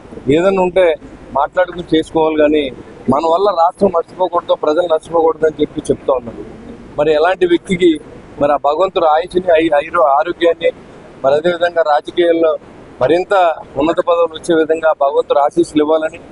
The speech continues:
మీ అందరి సహకారంతో మరి ఇవాళ మేమంతా గెలిచామంటే ఇరవై ఒక్క మంది ఎమ్మెల్యేలు నేను ముందే అన్నాను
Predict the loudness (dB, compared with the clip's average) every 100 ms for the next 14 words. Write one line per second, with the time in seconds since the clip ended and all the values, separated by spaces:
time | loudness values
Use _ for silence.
0 | 0 2 2 0 -2 0 0 -2 -2 -2
1 | 0 -2 -8 -20 -20 -10 -4 -2 0 -2
2 | 0 0 0 0 -2 -2 -2 0 0 2
3 | 2 2 0 0 0 -2 -2 -2 0 0
4 | 0 -2 -4 -2 0 0 0 -2 -4